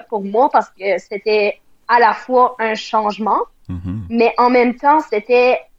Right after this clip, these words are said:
Speaker 1: OK, qu'est-ce que tu décides ? » Parce que là, c'est quand même mon futur, là.
Speaker 2: Mhm.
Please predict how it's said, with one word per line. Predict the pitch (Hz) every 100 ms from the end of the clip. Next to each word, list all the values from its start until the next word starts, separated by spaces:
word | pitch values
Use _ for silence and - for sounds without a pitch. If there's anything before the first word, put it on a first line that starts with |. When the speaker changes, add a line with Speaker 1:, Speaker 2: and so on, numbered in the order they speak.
| 220
Speaker 1:
OK, | 214 190 - _ _ _ _ - _
qu'est-ce | - 262
que | -
tu | 254 220
décides ? » | 220 208 285 285 330 320 _ _ _
Parce | - -
que | -
là, | 202 254 254 _ _ _ _ -
c'est | 208
quand | 196
même | 202 208 214
mon | 202 185
futur, | - 202 196 330 320 190
là. | 175 165 - -
Speaker 2:
Mhm. | 85 80 82 87 107 98 71